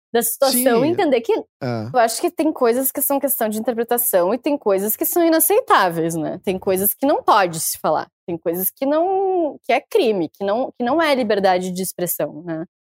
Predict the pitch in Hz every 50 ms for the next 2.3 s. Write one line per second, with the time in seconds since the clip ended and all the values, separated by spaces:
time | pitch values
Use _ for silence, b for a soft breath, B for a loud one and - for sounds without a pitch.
0 | _ _ _ _ _ - 190 180 180 - 202 185 185 - 135 156 185 170 127 254
1 | 262 277 285 302 302 302 311 311 311 311 311 311 311 - - 320 233 139 123 101
2 | 127 135 151 196 175 -